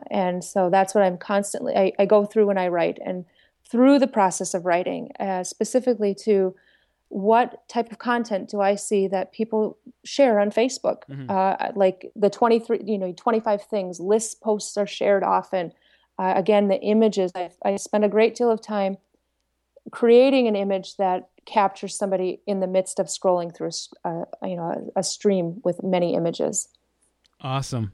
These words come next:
Speaker 2: So much value there. What are you working on right now? Tell us all about it.
Speaker 1: Well, <laughs> I'm in the process of final, well, getting, I have a book that's gonna be coming out in the spring. I have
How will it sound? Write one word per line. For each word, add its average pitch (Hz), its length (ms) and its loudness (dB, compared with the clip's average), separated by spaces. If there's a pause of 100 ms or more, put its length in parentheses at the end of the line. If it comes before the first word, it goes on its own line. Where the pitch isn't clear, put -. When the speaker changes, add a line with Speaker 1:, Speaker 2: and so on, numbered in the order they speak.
Speaker 2:
So - 260 -6
much 196 160 0
value 160 380 -2
there. 127 240 -4 (200)
What 214 200 0
are - 20 -2
you 262 140 4
working 196 360 0
on 175 200 0
right 160 200 0
now? 131 300 -8 (240)
Tell 180 180 -2
us 180 120 -6
all 165 180 2
about 131 240 2
it. - 80 -12 (640)
Speaker 1:
Well, 220 540 -2
<laughs> - 40 -4
I'm 196 220 2
in 277 300 4
the 311 80 4
process 196 600 0 (120)
of 175 320 0 (100)
final, 208 580 0
well, 175 300 -2
getting, 226 380 2
I 185 160 -6
have 180 100 -4
a 175 80 -6
book 180 400 -4 (100)
that's 175 220 -8
gonna 185 140 -8
be 175 80 -8
coming 180 260 -8
out 175 140 -6
in - 60 -10
the 170 60 -12
spring. 170 520 -6
I 180 300 0 (420)
have 220 360 4